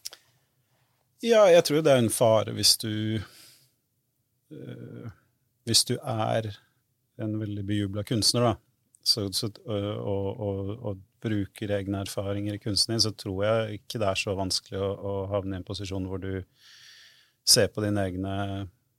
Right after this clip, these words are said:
opplevelser og reaksjoner som mer universelle enn de kanskje er. Eh, og det er jo filmhistorien ganske full av. Eh, og jeg, jeg husker f-, da vi bestemte oss for å gå for denne filmen, denne episoden, så sa jeg det at det er få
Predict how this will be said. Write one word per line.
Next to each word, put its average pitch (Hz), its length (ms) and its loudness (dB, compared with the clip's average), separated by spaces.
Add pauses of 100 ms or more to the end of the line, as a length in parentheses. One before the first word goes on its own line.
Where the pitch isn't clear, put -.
(180)
opplevelser 98 600 2
og 104 140 0
reaksjoner 98 440 -2
som 98 140 -2
mer 95 460 -2 (180)
universelle 98 560 0
enn 101 80 -2
de 104 60 -6
kanskje 113 320 4
er. - 80 0 (640)
Eh, 110 240 0
og 110 200 -2
det 107 120 0
er 95 260 0
jo 95 120 -2 (180)
filmhistorien 95 580 -4
ganske 95 300 -4
full 104 180 0
av. 120 160 4 (140)
Eh, 98 600 -4 (1200)
og 110 180 0
jeg, 104 220 6
jeg 107 180 0
husker 107 240 -2
f-, - 160 -6
da 104 140 6
vi 104 100 2
bestemte 101 340 0
oss - 120 2
for 95 120 -2
å 95 60 -6
gå 98 160 4
for 101 100 -4
denne 95 220 0
filmen, 95 240 -2
denne 95 160 -2
episoden, 95 240 -6
så 101 80 -2
sa 95 220 2
jeg 95 100 -2
det 92 80 0
at 95 100 -8
det 92 60 -4
er - 80 -6
få 101 140 -2